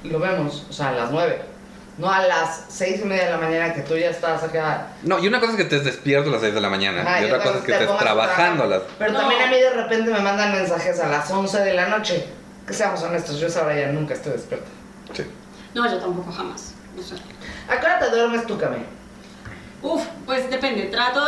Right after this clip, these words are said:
Speaker 3: dormirme como nueve, diez. Trato.
Speaker 1: No, tú estás lejos, ¿no? Tú, tú te duermes más cerca de cuando yo me levanto.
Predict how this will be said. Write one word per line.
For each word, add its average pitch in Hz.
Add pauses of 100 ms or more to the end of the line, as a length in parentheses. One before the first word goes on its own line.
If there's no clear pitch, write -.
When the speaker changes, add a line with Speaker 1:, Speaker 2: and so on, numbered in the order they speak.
Speaker 3:
dormirme 233
como 254
nueve, 208
diez. - (920)
Trato. - (880)
Speaker 1:
No, 196
tú 190
estás 196
lejos, -
¿no? 160 (100)
Tú, 180 (140)
tú 190
te 202
duermes 185
más 165
cerca 170
de 135
cuando 135
yo 143
me 156
levanto. 127